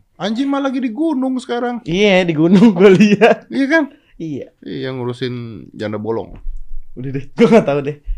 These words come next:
Speaker 2: Mas Anji, lupakan semua ini. Lanjut.
Speaker 1: Lu nggak tahu janda bolong?
Speaker 2: Nggak tahu.
Speaker 1: Tanaman, tanaman janda
Speaker 2: Oh,
Speaker 1: bolong.
Speaker 2: tanaman janda bolong.
Speaker 1: Ya, iya.
Speaker 2: Ya, elah ngurusin tanaman.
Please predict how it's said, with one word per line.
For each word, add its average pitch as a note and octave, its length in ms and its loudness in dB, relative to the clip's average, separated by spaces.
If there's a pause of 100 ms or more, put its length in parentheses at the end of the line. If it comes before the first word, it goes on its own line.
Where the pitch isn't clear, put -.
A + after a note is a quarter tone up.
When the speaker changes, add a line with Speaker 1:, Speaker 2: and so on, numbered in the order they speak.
(160)
Speaker 2:
Mas B2+ 160 -12
Anji, D3 400 -4
lupakan - 360 -2
semua A2 280 -16
ini. - 160 -20 (100)
Lanjut. A#2 300 -14 (1040)
Speaker 1:
Lu A#2 100 -10
nggak C3 160 -10
tahu G#2 80 -12
janda F2 240 -10
bolong? E2 320 -14 (1200)
Speaker 2:
Nggak A#2+ 180 -12
tahu. A2 220 -10 (460)
Speaker 1:
Tanaman, C#3+ 520 -12
tanaman G#2 360 -14
janda G2+ 220 -14
Speaker 2:
Oh, F#2 60 -16
Speaker 1:
bolong. F#3 140 -8
Speaker 2:
tanaman F#3+ 260 -2
janda E3+ 220 -4
bolong. A2 680 0
Speaker 1:
Ya, G2+ 220 -8
iya. D2+ 420 -16
Speaker 2:
Ya, G3 160 2
elah G3+ 180 6
ngurusin F#3+ 220 4
tanaman. A3+ 500 6